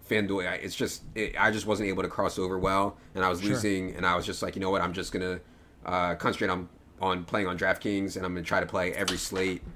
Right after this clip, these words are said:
Speaker 1: you know, just make my best lineup for every slate, and I'm gonna try to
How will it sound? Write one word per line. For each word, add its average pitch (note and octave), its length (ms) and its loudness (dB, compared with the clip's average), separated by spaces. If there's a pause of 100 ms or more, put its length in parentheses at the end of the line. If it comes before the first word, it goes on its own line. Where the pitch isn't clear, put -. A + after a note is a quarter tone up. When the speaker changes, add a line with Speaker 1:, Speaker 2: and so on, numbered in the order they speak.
(140)
Speaker 1:
you G#2 120 2
know, G2+ 60 4
just E2+ 120 -4
make F#2+ 120 2
my F2+ 100 2
best F2+ 220 0
lineup F#2 260 0
for F2+ 300 -2
every F#2 260 -2
slate, F#2+ 420 -2 (240)
and F#2+ 120 0
I'm F#2+ 80 2
gonna F2+ 100 0
try F2+ 420 2
to F2+ 500 -4